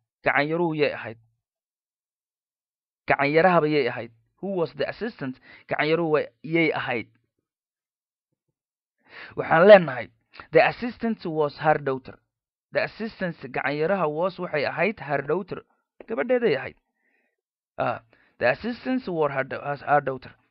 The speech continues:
Lix, What did she give her mother? Hooyadeed, what maxay did she iyadaasi gacan yaruhu give ay siin jirtay her mother hooyadeed once a week?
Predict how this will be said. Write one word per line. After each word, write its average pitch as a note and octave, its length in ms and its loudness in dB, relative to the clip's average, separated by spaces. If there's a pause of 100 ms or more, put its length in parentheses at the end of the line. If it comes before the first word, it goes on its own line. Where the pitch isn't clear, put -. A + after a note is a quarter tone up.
(100)
Lix, D3+ 180 -4 (500)
What A#3+ 200 0 (140)
did E3 200 0
she A3+ 240 -4
give F3+ 240 -2 (100)
her D#3+ 240 4
mother? C#3+ 380 0 (360)
Hooyadeed, E3+ 540 -4
what G#3 420 -4
maxay D#3+ 400 0
did C#3+ 240 -8
she - 120 -6 (100)
iyadaasi D#3+ 600 0 (220)
gacan C3+ 220 -4
yaruhu E3 320 -6
give F#3 160 -6 (180)
ay E3 140 -4
siin F#3 320 -8
jirtay C#3+ 340 -4
her C3+ 200 0
mother E3+ 260 2
hooyadeed D3+ 560 0 (300)
once F#3 340 -2
a C#3+ 80 -2
week? E3+ 300 -4